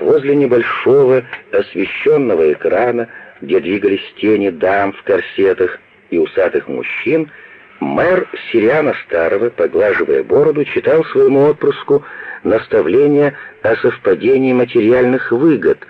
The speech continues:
и политической морали партии радикалов. "Ты уже отбарабанил два года на факультете,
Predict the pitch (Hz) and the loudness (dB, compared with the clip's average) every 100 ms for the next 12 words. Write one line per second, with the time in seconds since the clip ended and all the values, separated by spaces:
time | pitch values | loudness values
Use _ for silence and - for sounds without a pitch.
0 | - - - 101 92 85 - 101 - - | -20 -8 -4 -2 0 0 -4 -6 -6 -4
1 | 82 73 71 - - 156 156 - 90 - | -2 0 0 0 0 0 0 -2 -2 -2
2 | - 139 143 139 - 64 104 - - - | -2 0 0 0 -4 -4 -2 -4 -8 -20
3 | _ _ _ _ _ _ _ _ _ - | _ _ _ _ _ _ _ _ _ -2
4 | 135 202 190 143 156 175 139 113 123 113 | 2 4 4 2 2 2 0 0 2 2
5 | 147 165 160 147 113 73 131 151 123 143 | 2 2 2 -2 -2 -2 0 0 2 2
6 | 123 92 76 - - - - 87 92 95 | 4 2 0 -2 -14 -14 -4 -2 0 -2
7 | 101 95 - 95 - | 0 -2 0 0 0